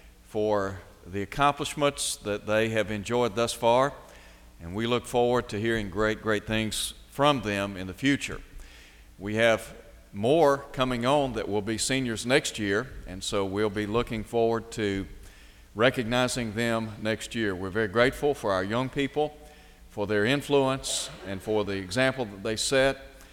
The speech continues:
And we pray that God will continue to richly bless this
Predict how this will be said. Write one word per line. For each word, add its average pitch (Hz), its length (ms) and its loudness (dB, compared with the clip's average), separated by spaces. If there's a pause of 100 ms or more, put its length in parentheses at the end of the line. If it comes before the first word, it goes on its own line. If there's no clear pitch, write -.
(380)
And 92 100 -8
we 113 120 0
pray 113 360 2 (200)
that 98 220 -8
God 110 340 4
will 104 160 0
continue 120 600 -2
to - 120 -8
richly 127 600 -2
bless 98 800 0 (400)
this 107 420 2